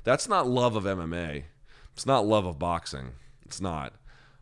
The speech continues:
If you wanna be in this for the long haul, if you wanna have a lifelong relationship with combat sports, that's where your love has to go.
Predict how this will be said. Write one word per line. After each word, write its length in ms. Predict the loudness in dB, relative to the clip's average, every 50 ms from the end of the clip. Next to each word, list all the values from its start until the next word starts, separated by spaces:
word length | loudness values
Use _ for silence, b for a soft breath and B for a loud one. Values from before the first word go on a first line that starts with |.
| b b -14 -12
If 160 | -10 -6 -2
you 120 | 0 0
wanna 280 | 2 4 4 4 4 2
be 240 | 2 2 2 4 4
in 80 | 4
this 160 | 2 0 0 -2
for 100 | -6 -6
the 100 | -6 -4
long 380 | -4 -2 -2 0 0 -2 -2
haul, 240 | -4 -4 -4 -4 -4
if 100 | -4 -4
you 80 | -4 -2
wanna 200 | -2 0 -2 -2
have 140 | -2 -2
a 60 | -2 -2
lifelong 640 | -2 0 0 0 0 0 -2 -2 -2 0 0 0
relationship 520 | 0 0 0 -2 -2 -4 -4 -6 -6 -6 -6
with 120 | -6 -6
combat 320 | -4 -2 -2 0 0 -2 -2
sports, 320 | -4 -4 -4 -4 -6 -8 -16 -16
that's 540 | -14 -6 -2 0 0 0 0 -2 -4 -6
where 160 | -4 -2 0 0
your 160 | 0 -2 -2
love 320 | -2 -2 -4 -4 -4 -6
has 280 | -6 -6 -6 -6 -6 -10
to 100 | -12 -12
go. 380 | -10 -10 -10 -10 -10 -12 -16